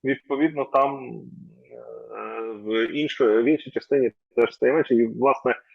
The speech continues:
найскладніша задача — забезпечити оцей здоровий баланс. Звичайно, якщо говорити так, як улюб-, говорить улюбленець, е, цілого бізнесу, так, українського, про те, як, е, гусей там треба щипати, ну, це російський підхід,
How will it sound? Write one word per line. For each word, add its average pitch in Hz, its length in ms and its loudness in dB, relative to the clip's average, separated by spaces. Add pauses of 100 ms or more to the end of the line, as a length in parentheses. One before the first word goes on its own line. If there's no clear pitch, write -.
найскладніша 180 600 0
задача — 147 460 2
забезпечити 117 640 -2
оцей 127 340 0 (280)
здоровий 117 520 4
баланс. 98 360 0
Звичайно, 139 400 2
якщо 120 260 -2
говорити 135 540 2
так, 120 240 -4
як 117 120 0 (120)
улюб-, 123 320 0
говорить 123 380 0
улюбленець, 120 580 -2 (420)
е, 117 1120 2
цілого 127 420 0
бізнесу, 123 580 -2
так, 120 200 0
українського, 127 720 0
про 123 240 -2
те, 127 180 4
як, 120 180 4 (500)
е, 127 220 0
гусей 180 520 0
там 117 200 0 (100)
треба 113 240 0
щипати, 139 560 -2
ну, 123 180 -6
це 123 80 2
російський 117 460 -4
підхід, 95 520 -8